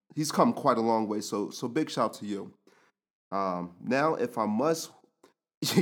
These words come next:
yo, I must have got probably a hundred and thirty submissions for Baddie with a Fatty, and I do apologize that I did not get an opportunity to go through everyone.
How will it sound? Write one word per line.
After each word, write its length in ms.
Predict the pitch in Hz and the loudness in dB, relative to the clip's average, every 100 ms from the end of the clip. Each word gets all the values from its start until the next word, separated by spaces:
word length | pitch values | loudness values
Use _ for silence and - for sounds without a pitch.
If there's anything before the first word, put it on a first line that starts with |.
| 185 | 4
yo, 280 | 170 113 139 | 2 4 4
I 60 | |
must 160 | 220 311 | 2 0
have 80 | - | 2
got 200 | 160 - | 0 0
probably 320 | 151 131 127 | -2 0 0
a 80 | 104 | 0
hundred 320 | 120 143 143 | 0 2 2
and 200 | 131 123 | 0 0
thirty 440 | 127 123 120 113 - _ _ - | 0 2 2 0 -4 _ _ -8
submissions 680 | 131 117 123 123 110 101 - | -2 2 2 2 -4 -6 -8
for 380 | - 107 101 | -6 -4 -4
Baddie 380 | 95 92 110 113 | -4 -2 0 0
with 140 | 110 107 | -2 -4
a 20 | |
Fatty, 480 | - 107 110 113 - | -4 -4 -2 -4 -6
and 160 | 110 | -4
I 140 | 95 95 - | -4 -6 -6
do 160 | 127 123 | 0 2
apologize 680 | 123 120 117 113 104 113 101 | 2 0 -2 -2 -2 -4 -4
that 100 | 101 | -8
I 100 | 104 | -10
did 260 | 95 104 90 | -8 -8 -4
not 600 | 104 160 190 - - - - _ _ _ _ | 0 2 2 0 -2 -10 -12 _ _ _ _
get 100 | 131 | -2
an 100 | 120 | 4
opportunity 640 | 123 110 120 135 120 110 104 | 4 2 0 2 2 2 -4
to 160 | - 107 | -6 -2
go 320 | 123 117 - - _ | 0 0 -2 -14 _
through 380 | 165 175 123 - | 0 2 2 0
everyone. 600 | 120 113 110 101 95 - | -2 0 -2 -2 -6 -8